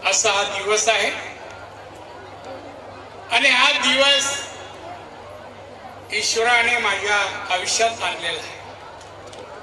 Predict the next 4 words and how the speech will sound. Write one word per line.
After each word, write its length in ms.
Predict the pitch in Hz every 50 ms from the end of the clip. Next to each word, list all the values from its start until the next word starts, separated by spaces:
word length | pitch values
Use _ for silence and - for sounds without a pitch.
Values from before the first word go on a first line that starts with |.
| - - - - - - - - - - - - - - - - - - - - - - - - - - - - - - - - - - - - - - - - - - - - - - - - - - - - - - - - - - - - - - - 240 240
आज 200 | 277 302 285 285
इथे 480 | 277 269 269 277 285 294 285 277 262 262 262 262 262 - - - - - - - -
निलेश 400 | 208 214 220 233 240 233 - -
राणे 480 | 233 226 220 220 226 233 240 240 233